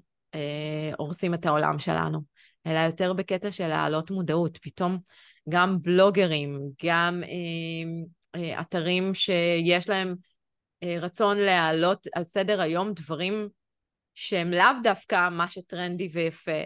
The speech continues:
אלא יותר מה קורה לעולם שלנו ולסביבה שלנו, אם נמשיך ללבוש אופנה מהירה. עכשיו,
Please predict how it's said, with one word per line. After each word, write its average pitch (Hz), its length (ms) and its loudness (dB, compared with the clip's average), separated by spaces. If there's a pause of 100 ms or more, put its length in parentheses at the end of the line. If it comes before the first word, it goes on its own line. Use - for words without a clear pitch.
אלא 160 200 -6
יותר 170 600 -2 (260)
מה 160 280 -2
קורה 170 500 0 (580)
לעולם 165 500 2
שלנו 156 540 0
ולסביבה 160 600 -2
שלנו, 175 420 -2 (340)
אם 185 120 -8
נמשיך 165 380 -8
ללבוש 160 400 -2
אופנה 160 280 -4
מהירה. 175 420 2 (920)
עכשיו, - 180 -6